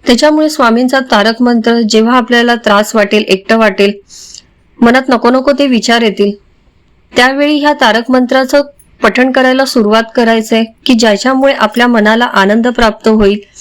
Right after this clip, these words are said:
मनातली सगळी भीती निघून जाईल, इतका हा तारक मंत्र प्रभावी आहे. त्याच्यामुळे प्रत्येक भक्ताने ह्या तारक मंत्राचं पठण सकाळ संध्याकाळ नित्य नियमाने करायचंय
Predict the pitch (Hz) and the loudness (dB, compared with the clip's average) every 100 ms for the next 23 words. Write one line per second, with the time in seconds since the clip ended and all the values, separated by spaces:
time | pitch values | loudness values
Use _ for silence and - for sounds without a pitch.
0 | - - 226 226 240 277 269 247 269 233 | -20 -4 0 0 0 -2 0 0 0 0
1 | 220 262 262 220 233 214 196 202 - 208 | 0 0 0 0 0 0 0 -2 -4 -4
2 | - 277 285 277 226 220 220 233 226 240 | 0 -2 0 0 0 -2 0 -2 0 -2
3 | - 196 208 208 220 214 180 190 _ _ | 0 -2 0 0 0 -2 -4 -8 _ _
4 | - _ - 214 233 233 240 226 202 - | -20 _ -2 0 2 0 0 -2 -4 -2
5 | 254 254 254 254 254 262 262 254 220 220 | -2 0 -2 0 0 2 0 0 0 0
6 | 220 233 220 226 233 226 202 214 220 214 | 0 -2 0 -2 -2 -2 -2 0 -2 -2
7 | 214 226 220 220 214 220 220 220 214 247 | 0 -2 0 0 0 0 0 0 0 0
8 | 240 233 233 226 226 208 190 190 190 | 0 0 0 0 0 0 0 0 -2